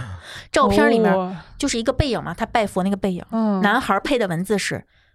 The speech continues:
Speaker 2: ：“他好可爱。”
Speaker 1: 就说明这个男的一直在后边跟着她。
Speaker 2: 就打这儿开始，这个女孩去过的所有地方，不管是不是他们俩约好的，这个男孩都会去，而且都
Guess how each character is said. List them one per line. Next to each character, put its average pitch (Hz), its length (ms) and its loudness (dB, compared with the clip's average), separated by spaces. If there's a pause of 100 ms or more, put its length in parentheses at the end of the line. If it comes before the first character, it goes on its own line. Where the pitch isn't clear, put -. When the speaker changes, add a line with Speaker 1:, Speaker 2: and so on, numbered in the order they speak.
(160)
Speaker 2:
：“他 294 120 -4
好 208 200 -4
可 - 300 -10
爱。” 185 200 -14 (760)
Speaker 1:
就 269 140 -4
说 302 120 -2
明 285 140 0
这 302 100 0
个 277 120 0
男 202 200 0
的 254 80 -4
一 285 140 -2
直 208 100 -4
在 240 120 0
后 - 80 -6
边 220 160 -2
跟 208 200 0
着 190 120 -2
她。 185 120 -10 (400)
Speaker 2:
就 381 140 2
打 - 320 -4
这 320 80 2
儿 240 100 4
开 320 240 2
始， - 240 -2
这 302 120 -2
个 285 80 2
女 208 120 0
孩 160 220 -6
去 - 240 -2
过 226 160 2
的 175 80 -2
所 202 340 0
有 302 160 2
地 170 140 -6
方， - 220 -14
不 339 160 0
管 - 240 0
是 - 240 0
不 247 80 0
是 220 60 -2
他 226 120 -4
们 226 100 -2
俩 156 100 -6
约 208 180 2
好 - 260 -8
的， - 220 -12 (360)
这 - 120 -2
个 247 60 4
男 208 200 2
孩 190 180 0 (120)
都 285 120 4
会 262 200 0
去， - 220 -4
而 202 140 -4
且 165 140 -8 (100)
都 226 300 0